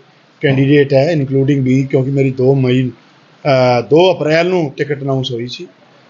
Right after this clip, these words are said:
ਹਰ ਪਿੰਡ 'ਚ ਜਾ ਰਹੇ ਹਾਂ, ਹਰ ਵਿਧਾਨ ਸਭਾ ਜਾ ਰਹੇ ਹਾਂ। ਲੋਕ ਭਗਵੰਤ ਮਾਨ ਜੀ ਦੀ ਸਰਕਾਰ ਤੋਂ ਬੜੇ ਸੰਤੁਸ਼ਟ ਹੈ।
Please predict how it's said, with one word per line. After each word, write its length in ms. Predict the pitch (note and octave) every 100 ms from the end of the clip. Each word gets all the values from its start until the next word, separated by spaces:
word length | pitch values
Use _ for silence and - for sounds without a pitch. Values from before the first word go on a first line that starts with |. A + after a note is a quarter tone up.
| _ -
ਹਰ 120 | F3
ਪਿੰਡ 300 | G3+ E3+ D#3
'ਚ 40 | D3
ਜਾ 240 | E3 D#3+
ਰਹੇ 120 | E3
ਹਾਂ, 180 | E3+ D#3+
ਹਰ 80 | F3
ਵਿਧਾਨ 260 | E3 D3+ B2+
ਸਭਾ 240 | B2 D3+
ਜਾ 240 | C#3 C3+
ਰਹੇ 140 | C3+ D3
ਹਾਂ। 60 | D#3 _ _ _ -
ਲੋਕ 420 | C3+ E3 F3 -
ਭਗਵੰਤ 280 | D#3 D3+ C3+
ਮਾਨ 260 | D3+ D3+
ਜੀ 120 | C#3+ D3+
ਦੀ 100 | D#3+
ਸਰਕਾਰ 480 | - C3 - C#3
ਤੋਂ 160 | C#3 D3
ਬੜੇ 160 | C3 C3
ਸੰਤੁਸ਼ਟ 540 | - A#2+ C#3 C#3 -
ਹੈ। 140 | D3